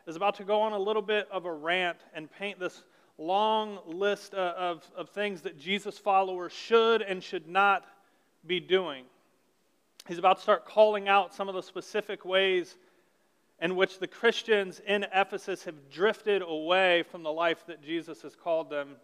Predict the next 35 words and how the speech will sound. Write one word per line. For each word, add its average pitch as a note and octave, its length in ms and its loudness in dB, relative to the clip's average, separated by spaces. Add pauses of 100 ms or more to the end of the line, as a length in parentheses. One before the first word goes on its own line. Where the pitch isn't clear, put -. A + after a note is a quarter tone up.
to D3+ 80 -14
live. D3 320 -8 (1700)
And D3+ 120 -2
that's G3 160 4
the F#3+ 80 -4
first G3+ 260 0
thing F#3+ 140 -8
that F3+ 100 -8
you F3 80 -8
need F3 160 0
to E3+ 100 2
understand F3 520 -2
before E3 240 -8
we E3 100 -4
even E3+ 260 -8
open E3 360 -6 (120)
this D#3+ 220 0
up, E3 180 -2
is D#3 120 -10
that D#3 180 -4
this F#3 180 0
passage F3+ 460 -4
we're F3 140 -2
about E3+ 300 0
to F3 60 -14
read, E3+ 160 -4
this E3+ 200 -12
entire F#3 320 -2
letter F3 260 -2
of D#3+ 80 -8
Ephesians, E3 560 -10
is C#3+ 160 -12
written F3+ 320 -4
to E3+ 200 -14
Jesus' F3 680 -10